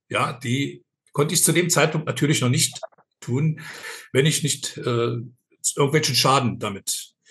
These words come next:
äh, den wollte ich nicht herbeiführen, ja. Was hätte auch Schmerzen verursacht. Also, nein, das war,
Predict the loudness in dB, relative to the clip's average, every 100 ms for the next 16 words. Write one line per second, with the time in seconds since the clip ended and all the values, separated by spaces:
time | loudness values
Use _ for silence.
0 | -20 -14 -4 2 4 4 2 0 0 2
1 | 0 -2 -6 -12 -20 -12 -8 -8 -10 _
2 | -20 -20 -20 -20 -20 _ -4 -2 0 2
3 | 2 2 0 2 0 -2 -6 -6 -4 -6
4 | -6 -8 -10 -6 -2 -2 -6 _ -10 -10
5 | -12 -20 -20 _ _ 2 2 2 -2 0
6 | 2 2 4 4 2 -2